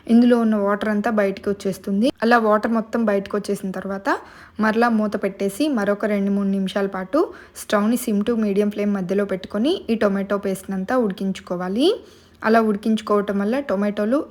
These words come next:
ఇంకా కొంచెం బాగా ఉడికి సాఫ్ట్గా అయిపోతాయి మ్యాష్ చేసుకుంటే. తర్వాత ఇందులో రుచికి తగ్గట్లుగా ఉప్పు, ఒక రెండు స్పూన్ల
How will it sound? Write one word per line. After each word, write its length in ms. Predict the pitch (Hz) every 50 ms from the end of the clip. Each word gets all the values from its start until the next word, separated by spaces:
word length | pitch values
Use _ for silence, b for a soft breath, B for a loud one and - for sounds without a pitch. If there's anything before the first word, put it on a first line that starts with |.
| 226 208
ఇంకా 200 | 208 208 240 240 240 240
కొంచెం 340 | 202 208 214 208 - 233 214 - B B B B B B B - 196 190
బాగా 260 | 185 185 190 226 226 220 202
ఉడికి 300 | 196 202 202 - 285 320 381 B B B B B B B _ - -
సాఫ్ట్గా 420 | 196 185 180 - - - 226 233 240
అయిపోతాయి 560 | 226 208 - 196 190 190 190 190 190 214 262 320 359 - 202
మ్యాష్ 220 | 185 185 185 - -
చేసుకుంటే. 460 | 202 190 - - 196 190 185 - 262 330 381 - - -
తర్వాత 320 | - 220 214 220 220 214 226 226 214 208
ఇందులో 280 | 208 214 233 285 339 427 403 -
రుచికి 260 | 214 185 - - - 220 - 208
తగ్గట్లుగా 460 | 202 202 208 208 - 214 196 240 254 254 214 185
ఉప్పు, 240 | - - - 311 370 - - B B B B B B -
ఒక 120 | 208 - 247 226
రెండు 180 | 220 214 214 208
స్పూన్ల 320 | 214 - - 214 214 220